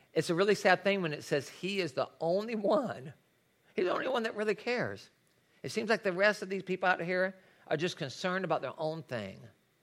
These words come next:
They're just in it for themselves. Is it possible to get so wrapped up and committed to your business that you neglect your family? Uh, you can, of course. Happens all the time.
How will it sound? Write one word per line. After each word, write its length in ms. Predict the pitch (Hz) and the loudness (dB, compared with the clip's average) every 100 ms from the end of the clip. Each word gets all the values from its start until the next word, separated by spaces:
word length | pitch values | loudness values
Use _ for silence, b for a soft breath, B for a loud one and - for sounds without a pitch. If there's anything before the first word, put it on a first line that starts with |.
| _ _ _ b b b - | _ _ _ b b b 0
They're 120 | 143 | 0
just 300 | 160 151 - - _ - | 2 -2 -4 -16 _ -2
in 160 | 185 226 | 2 2
it 120 | - | 0
for 80 | 202 | -4
themselves. 800 | 190 143 135 104 104 135 - - _ _ b b b | -4 -4 -2 -2 -4 -12 -18 -20 _ _ b b b
Is 120 | 151 | -2
it 140 | 151 | -2
possible 560 | - 180 185 - 165 175 | 2 6 6 2 -4 -2
to 80 | 147 | -2
get 180 | 151 139 | -6 -2
so 180 | 170 | 0
wrapped 420 | 156 143 151 - - 127 | 2 4 2 0 -8 -2
up 300 | 135 - - b b b | -2 -2 -10 b b b
and 140 | 139 131 | -6 -6
committed 500 | 143 143 151 - - _ - _ _ - | -4 2 2 0 -6 _ -20 _ _ -8
to 120 | 175 | -2
your 100 | 139 | 0
business 520 | 117 151 156 175 165 | 4 2 2 -4 -4
that 120 | 147 | -8
you 120 | 147 | -6
neglect 360 | 139 123 139 - | -6 0 0 0
your 80 | 123 | -8
family? 460 | 120 117 131 165 185 _ _ _ _ _ _ _ _ _ _ - | -4 -4 -2 -4 -6 _ _ _ _ _ _ _ _ _ _ -10
Uh, 80 | - 359 _ - | -8 -10 _ -12
you 120 | 247 | -12
can, 420 | - 349 294 107 | -6 -4 -2 -4
of 100 | 107 | -8
course. 440 | - - 226 - - _ b b | -6 -4 -4 -6 -20 _ b b
Happens 320 | 165 175 170 | 2 2 2
all 100 | 170 | 2
the 100 | 180 | 2
time. 520 | - 214 254 113 104 | -4 -4 -2 -4 -6